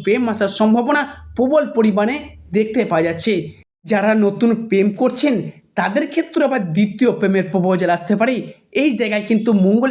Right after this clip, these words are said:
একটা অনুকূল পরিবেশ আপনাদেরকে দিতে চলেছে, কিংবা অন্য কোনো ব্যক্তির দ্বারা ভালোবাসা প্রাপ্ত হওয়ার জন্য বেশ কিছুটা শুভ সময়,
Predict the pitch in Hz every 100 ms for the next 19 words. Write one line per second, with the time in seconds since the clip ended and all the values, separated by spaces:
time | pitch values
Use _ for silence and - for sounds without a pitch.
0 | 254 - 208 226 214 226 190 208 202 214
1 | 262 - 285 285 220 214 262 202 170 190
2 | 214 220 233 226 254 - - _ _ 285
3 | 285 294 - 226 254 285 277 277 233 170
4 | 208 208 254 196 247 233 156 - _ -
5 | 160 202 240 233 240 220 - 214 214 -
6 | 175 156 196 214 277 302 302 - - _
7 | 165 240 302 - 269 240 233 - 214 214
8 | 214 220 277